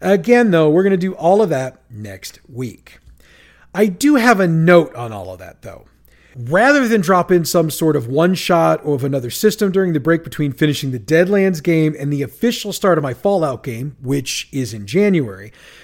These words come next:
my group requested a test game so that we could get all comfortable with the rules before we started playing in the campaign.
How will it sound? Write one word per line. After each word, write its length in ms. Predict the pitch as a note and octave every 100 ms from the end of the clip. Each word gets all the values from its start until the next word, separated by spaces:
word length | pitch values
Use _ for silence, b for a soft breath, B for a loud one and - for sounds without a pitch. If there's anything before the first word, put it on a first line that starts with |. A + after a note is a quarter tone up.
| B
my 220 | C#3 F3+ B3+
group 260 | G#3+ B3
requested 520 | A#3 - G3+ F#3 F3+ D3+
a 200 | D3 C#3+
test 540 | - - C4 B3 -
game 300 | B2 F#2+ -
so 120 | -
that 80 | B2+
we 80 | C3
could 120 | C3
get 140 | C3 D3
all 180 | D3+ D3+
comfortable 500 | - D#3+ D3+ D3 D3
with 140 | C3+
the 80 | D3
rules 400 | C3+ A#3+ G3+ F3
before 240 | F3+ E3+
we 100 | D#3+
started 300 | D#3 C#3+ C3+
playing 300 | - A#2+ G#2
in 80 | F#2+
the 40 |
campaign. 680 | F#2+ - G2+ - E3+ A#2+ -